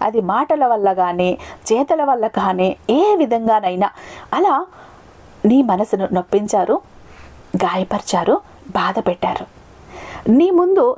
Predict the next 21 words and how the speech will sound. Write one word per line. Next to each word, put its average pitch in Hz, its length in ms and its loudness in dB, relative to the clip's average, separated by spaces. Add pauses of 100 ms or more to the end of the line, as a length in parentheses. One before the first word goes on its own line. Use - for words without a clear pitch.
తల 262 140 -2
ఎత్తుకోలేక, 233 600 0 (440)
నీకు 220 220 2
మళ్ళీ 185 280 0
మొహం 214 380 2 (100)
చూపించలేక 277 720 0 (1200)
దూరంగా 226 500 2 (140)
వెళ్ళిపోయారు. 175 580 -2 (640)
లేదా 294 340 2
ఏదో 392 260 2
కారణం 320 440 0
వల్ల 247 340 0
మాట 208 300 0
మాట 220 360 0
పెరిగింది, 220 720 0 (800)
గొడవ 190 400 0 (140)
పెద్దదయ్యింది, 196 800 0 (520)
ఇక 226 140 0
"నీ 233 240 2
మొహం 294 340 2
నేను 269 220 2